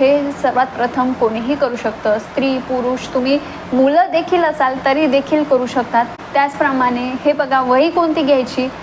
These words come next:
तर ही शक्यतो ही अक्कलकोटला एक वही मिळत असते लिखित नाम जपसाठी, तर ती घ्यायची असते. पण ज्यांना घेणं शक्य नाही, आता प्रत्येकालाच अक्कलकोटला जाऊन ती वही घे,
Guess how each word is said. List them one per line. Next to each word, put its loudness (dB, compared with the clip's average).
तर 2
ही 2
शक्यतो 2
ही 0
अक्कलकोटला 0
एक -4
वही 4
मिळत 2
असते 0
लिखित -2
नाम 2
जपसाठी, -2
तर 4
ती 4
घ्यायची 2
असते. 2
पण 2
ज्यांना 2
घेणं 2
शक्य 0
नाही, -2
आता 0
प्रत्येकालाच 0
अक्कलकोटला 2
जाऊन 2
ती 0
वही 2
घे, 0